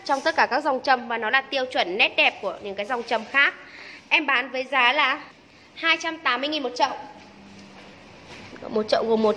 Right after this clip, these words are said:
thân, lá cực kỳ là xinh luôn, bạn lá dày, đẹp. Cây đang đi ngọn cực kỳ là khỏe. Và cái riêng cái dòng trầm này thì nó cũng có thể vừa đi ngọn và nó cũng có thể vừa cho hoa được đấy ạ.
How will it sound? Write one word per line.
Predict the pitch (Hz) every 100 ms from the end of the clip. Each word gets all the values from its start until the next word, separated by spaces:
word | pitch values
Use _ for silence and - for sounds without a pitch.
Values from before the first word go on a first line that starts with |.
| 220
thân, | 285 269 - -
lá | 208 196
cực | 220 269
kỳ | 269 233
là | 220
xinh | - 254 254
luôn, | 247 247
bạn | 226 -
lá | 196 190
dày, | 196 254 226 - - -
đẹp. | 208 196 - - - - - - -
Cây | 233
đang | 233 226
đi | 233
ngọn | 233 233 -
cực | - 233
kỳ | 233
là | 220
khỏe. | 202 - 196 165 - - - -
Và | 262 240
cái | 233 233 240
riêng | 294 285
cái | 262
dòng | 277 262
trầm | 247 233
này | 220 214
thì | 214 208
nó | 202
cũng | 214
có | 247
thể | 302
vừa | 208 233
đi | 220 240
ngọn | 262 247 208
và | 214 202
nó |
cũng | 196
có | 269
thể | 208
vừa | 214
cho | 202 220
hoa | 226 240 233
được | 226 208
đấy |
ạ. | 226